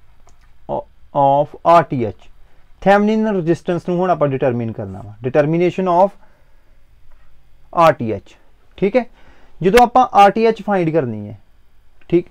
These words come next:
ਜਿਹੜੀ ਤੇ ਆਪਾਂ, ਅ, ਰੈਜ਼ਿਸਟੈਂਸ ਆਰ ਐਲ ਰਿਮੂਵ ਕੀਤੀ ਹੋਈ ਆ, ਉਹਨੂੰ ਰਿਮੂਵ ਕਰ ਦੇਣਾ ਹੈ। ਇਹ 'ਚ ਸਾਡੇ ਦੋ ਕੇਸਿਸ ਹੋਣਗੇ, ਇੱਕ ਹੁੰਦਾ ਵਾ ਵੋਲਟੇਜ ਸੋਰਸ, ਠੀਕ ਹੈ, ਵੋਲਟੇਜ ਸੋਰਸ,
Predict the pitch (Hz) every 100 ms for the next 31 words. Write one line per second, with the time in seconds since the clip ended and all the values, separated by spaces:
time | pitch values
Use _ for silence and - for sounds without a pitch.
0 | - 143 175 214 233 220 226 220 226 220
1 | - - - - 175 165 175 - 202 -
2 | - 165 170 190 196 185 175 156 170 160
3 | 185 196 165 180 190 208 202 185 165 151
4 | 165 117 101 98 98 - - - 185 214
5 | 233 208 214 214 226 - 202 190 190 117
6 | 104 - _ _ - 185 - 226 220 202
7 | 214 220 175 160 202 202 220 220 - -
8 | - - - _ _ _ _ _ _ -
9 | 185 208 220 - - - - 143 160 175
10 | 208 208 208 202